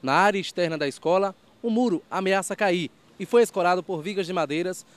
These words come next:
por orientação da Defesa Civil. O muro, que fica logo na entrada da Escola Estadual Silvio Romero, está escorado com vigas de madeira.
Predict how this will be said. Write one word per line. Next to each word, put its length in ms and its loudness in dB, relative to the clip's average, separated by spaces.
por 160 -2
orientação 800 0
da 120 -4
Defesa 360 -4
Civil. 420 -6
O 100 0
muro, 320 2
que 140 -6
fica 300 -4
logo 260 0
na 140 -2
entrada 420 0
da 100 -2
Escola 400 -2
Estadual 540 0
Silvio 320 -4
Romero, 480 -2
está 280 -4
escorado 560 -4
com 160 -6
vigas 440 -4
de 80 -8
madeira. 560 -4